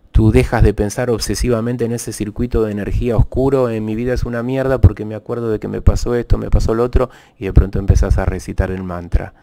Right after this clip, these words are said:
No sé, en, en otro, en otro idioma o,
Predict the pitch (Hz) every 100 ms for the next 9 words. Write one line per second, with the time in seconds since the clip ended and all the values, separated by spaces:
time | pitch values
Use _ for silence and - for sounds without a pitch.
0 | _ _ _ _ _ _ _ _ _ _
1 | _ _ _ _ _ _ _ _ _ _
2 | - - - 113 - 90 90 95 98 -
3 | 98 95 98 - 95 90 87 - - 104
4 | 90 92 - 90 87 85 87 92 117 127
5 | 117 104 98 90 98 98 90 95